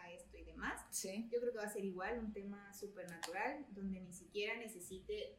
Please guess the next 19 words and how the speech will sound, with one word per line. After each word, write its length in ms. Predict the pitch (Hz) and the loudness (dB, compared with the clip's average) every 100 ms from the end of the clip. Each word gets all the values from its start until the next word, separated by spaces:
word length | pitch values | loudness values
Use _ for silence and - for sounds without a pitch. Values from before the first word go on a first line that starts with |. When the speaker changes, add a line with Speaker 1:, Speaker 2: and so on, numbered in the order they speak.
| - | -18
Speaker 1:
eh, 360 | 185 175 170 170 | -12 -10 -10 -8
una 220 | 202 214 262 | -2 2 2
explicación 1080 | 262 - 254 240 - - - 214 233 285 | 0 -2 2 2 2 -6 -6 -4 0 0
como 300 | 311 247 190 196 | 0 -2 -2 -4
tal, 240 | 220 277 262 | -4 -4 -4
sino 320 | - 208 196 | -4 -2 -2
que 140 | 190 190 | -4 -6
se 120 | 180 | -8
entienda. 600 | 180 175 202 180 160 - - | -8 -4 -4 -4 -8 -14 -18
O 60 | |
sea, 260 | - - - - | -20 -18 -20 -20
que 220 | - - - - - - - | -20 -20 -20 -20 -20 -20 -18
así 300 | 180 202 202 | -10 -8 -4
como 280 | 240 240 214 | -4 -4 -4
ves 400 | 202 202 - - | -4 -6 -8 -10
a 320 | 202 185 180 185 | -6 -6 -6 -8
una 200 | 202 208 | -10 -8
pareja 320 | 202 196 - 208 | -8 -8 -8 -10
heterosexual, 760 | 196 180 180 180 - 220 277 | -10 -10 -10 -10 -6 -2 -2